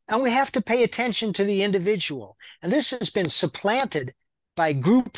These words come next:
politics. When you have group politics,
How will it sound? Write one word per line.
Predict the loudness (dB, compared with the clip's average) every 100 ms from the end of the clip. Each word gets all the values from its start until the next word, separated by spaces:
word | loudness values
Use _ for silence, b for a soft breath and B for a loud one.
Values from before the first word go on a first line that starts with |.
| -8
politics. | 0 2 2 -2 -8 -6 -2 0 -2 _ _ _ _ _ _ _ _ -6
When | -2
you | 0
have | 0
group | 0 -2 -2
politics, | 0 2 2 0 -2 -2 -2 -2